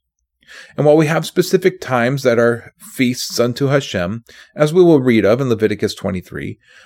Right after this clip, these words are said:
we discover in the Shlomim that any meal that is participated in by all and shared by all and eaten with a heart of gratitude unto Hashem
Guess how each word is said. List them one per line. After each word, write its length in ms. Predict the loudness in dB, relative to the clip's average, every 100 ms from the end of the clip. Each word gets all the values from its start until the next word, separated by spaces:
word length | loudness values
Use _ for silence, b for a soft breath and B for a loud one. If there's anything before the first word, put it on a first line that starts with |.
| b -2
we 200 | 2 4
discover 760 | 2 2 0 2 2 0 -4 -6
in 160 | 0
the 80 | 0
Shlomim 600 | 0 -2 -2 0 -2 0
that 180 | 0 -2 -4
any 320 | 0 2 2
meal 460 | 0 -2 0 0 0
that 140 | -2
is 120 | -4
participated 800 | -4 -6 -2 -4 -4 -2 -2 0
in 160 | -2 0
by 200 | -2 -2 0
all 360 | 2 2 0
and 180 | -2 -4
shared 420 | -4 0 2 2
by 180 | 0 -2
all 240 | -2 -2
and 200 | -4 -6 -8
eaten 300 | -6 -4 -4
with 120 | -4
a 80 | -4
heart 200 | 0 0
of 120 | 0
gratitude 600 | -4 -2 0 -2 -2 -4
unto 180 | -2 -2
Hashem 580 | -2 -2 -4 -4 -4